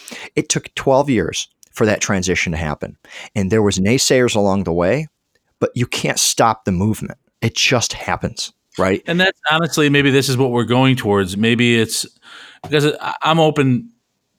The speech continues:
Speaker 2: for any type of future. You know what I mean? A lot of people are afraid of, "We keep blurring these lines and then we're not gonna know," and this and that. And it's kinda like, "Ah, maybe that's what,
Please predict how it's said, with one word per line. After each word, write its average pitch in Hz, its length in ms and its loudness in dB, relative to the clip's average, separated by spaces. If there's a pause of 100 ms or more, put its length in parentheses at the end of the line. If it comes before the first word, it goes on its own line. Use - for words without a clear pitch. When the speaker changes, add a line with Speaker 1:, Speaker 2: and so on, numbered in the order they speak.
(160)
Speaker 2:
for 139 140 0
any 135 180 4
type 113 280 0
of 90 100 -6
future. 110 440 0
You 92 100 -2
know 107 40 0
what 113 60 2
I 113 40 2
mean? 113 380 0 (100)
A - 60 -4
lot 131 180 2
of 123 60 -2
people 110 240 2
are 104 80 4
afraid 113 380 2
of, 95 80 -2
"We 120 200 0
keep 117 220 0
blurring 120 300 2
these 104 160 -2
lines 117 320 2
and 101 80 -2
then 107 80 2
we're 110 100 2
not 110 180 2
gonna 101 200 0
know," 113 340 2
and 104 140 0
this 110 180 -2
and 101 140 -2
that. 107 280 0
And 104 80 -2
it's 104 140 -4
kinda 113 220 0
like, 113 120 0
"Ah, 151 220 0
maybe 120 240 0
that's 120 260 0
what, 117 220 2